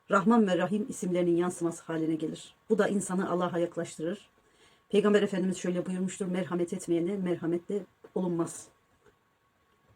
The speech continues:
Bu hadiste merhamet sadece insana değil, hayvana, doğaya, hatta düşmana bile insanın merhamet etmesi gerektiğini söylüyor arkadaşlar.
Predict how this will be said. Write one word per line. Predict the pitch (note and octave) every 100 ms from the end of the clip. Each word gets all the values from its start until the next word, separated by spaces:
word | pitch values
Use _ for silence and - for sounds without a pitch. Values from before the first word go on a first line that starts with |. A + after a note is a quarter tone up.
| -
Bu | A3+
hadiste | C#4+ G#3 - G3+ A3+ - - _ _ - - _ _ _ _ -
merhamet | G3 A#3 A#3+
sadece | - A#3+ G#3
insana | G#3 G#3 G#3 F#3+
değil, | E3+ F3 -
hayvana, | G3 F#3 E3 D#3 D3+
doğaya, | F3 E3 D#3 D#3 - _ _ _ _ _ _ _ _ _ _
hatta | A#3 A#3 A3
düşmana | G#3 A3+ A3 A3+
bile | F#3+
insanın | F#3+ G3+ F#3 F#3+
merhamet | F#3 F3+ F3 F3
etmesi | - E3+ F3
gerektiğini | E3+ E3 D#3+ - E3 E3+ -
söylüyor | - D#3+ D#3
arkadaşlar. | D#3 E3 D#3 - - -